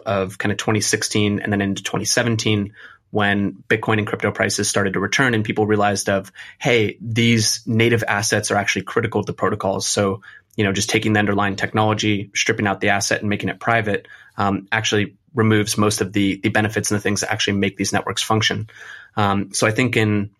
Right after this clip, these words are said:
in twenty seventeen, then, especially with Ethereum kind of storming onto the scene, it led to this newfound enthusiasm among investors at large that, you know, you could have kind of a plethora of large public blockchains with native assets.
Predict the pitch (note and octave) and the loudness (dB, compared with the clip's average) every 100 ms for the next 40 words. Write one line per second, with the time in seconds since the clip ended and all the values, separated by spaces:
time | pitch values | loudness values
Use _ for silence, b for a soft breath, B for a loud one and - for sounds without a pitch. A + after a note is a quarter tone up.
0 | _ _ _ _ - G#2+ G2+ - A#2 A2 | _ _ _ _ 0 2 2 0 0 2
1 | A2+ A2 G#2+ A2+ A2 G#2 G2+ G2+ G2 F#2+ | 2 0 0 2 4 2 2 2 0 -2
2 | A#2+ - A2 A2+ G#2+ G#2+ - A2 A#2 A2 | -4 -2 0 2 2 0 -6 0 2 2
3 | G#2+ G#2 - G#2+ G2+ G2 G2+ - C#3+ B2 | 2 -2 0 0 0 0 0 2 2 2
4 | - A2 G2 G#2+ - A2 G#2+ A2 G#2 G#2 | 2 0 2 0 0 2 2 2 0 0
5 | G2 G2 - A#2+ A2 G#2 G2+ G#2 G#2 G2 | -2 -4 0 2 4 2 2 0 0 -2
6 | G#2+ G#2 G#2 F#2 - G#2+ G#2+ - G2 - | 0 0 0 -2 -2 0 0 0 -4 -2
7 | A2+ A#2+ A2+ G#2 - B B B B A2+ | 0 2 2 -2 -6 B B B B 0
8 | G2+ - _ _ - G#2 G2+ G2+ G#2 G#2+ | 0 0 _ _ -4 -2 0 0 0 0
9 | A2 G#2 F#2+ - G#2+ G#2 G#2 G2+ G2 G#2+ | 0 -2 -2 -4 -4 -2 0 2 2 -2
10 | F#2+ G2+ G2+ G2 - G2+ G#2 G2+ G#2 - | -2 0 0 -2 -4 -4 -2 0 -2 -2
11 | G2+ G2 - A2 A2 G#2 G2 G#2 G2+ - | -4 -4 0 -2 0 -2 0 0 0 0
12 | A2 A2+ | -2 -4